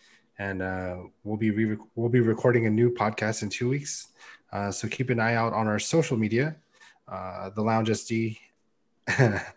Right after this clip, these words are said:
Lounge S D, no spaces, no underscores, on Instagram. Uh,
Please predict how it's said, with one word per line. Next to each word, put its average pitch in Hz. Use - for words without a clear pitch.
Lounge 127
S 120
D, 120
no 117
spaces, 98
no 123
underscores, 92
on 131
Instagram. 98
Uh, 95